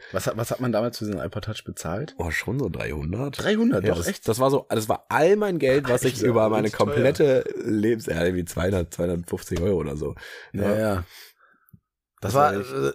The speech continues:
Speaker 1: das ist so eine klassische Ko-, Kommunionsgeldinvestition.
Speaker 2: Ja, genau. So Kommunionsgeld plus irgendwie noch so ein, zwei Geburtstage und, ja, und so mal so ein, so ein Zehner, den man von Omi in die Hand gedrückt hat,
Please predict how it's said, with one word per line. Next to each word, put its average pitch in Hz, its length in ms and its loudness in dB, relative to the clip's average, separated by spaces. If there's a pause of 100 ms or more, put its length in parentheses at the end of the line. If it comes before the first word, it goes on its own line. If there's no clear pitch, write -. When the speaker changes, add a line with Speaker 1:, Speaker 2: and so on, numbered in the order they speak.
Speaker 1:
das 135 180 0
ist 156 120 0
so 160 80 2
eine 139 80 2
klassische 151 340 -2
Ko-, 131 400 -2
Kommunionsgeldinvestition. 85 1700 0
Speaker 2:
Ja, 131 280 4
genau. 107 320 2
So 110 120 0
Kommunionsgeld 139 920 2
plus 120 200 -2
irgendwie 110 160 0
noch 107 80 0
so 107 220 0 (280)
ein, 95 140 -4
zwei 101 180 -2
Geburtstage 123 920 2
und, 104 300 0 (440)
ja, - 360 -4
und 95 260 -2
so 95 140 2
mal 95 240 0
so 92 100 0
ein, 95 140 -4 (200)
so 90 80 -4
ein 92 60 -2
Zehner, 120 240 2
den 113 140 2
man 110 80 -2
von 107 120 -2
Omi 135 280 0
in 123 40 -2
die 117 120 0
Hand 120 120 -4
gedrückt 110 400 -2
hat, 117 220 -4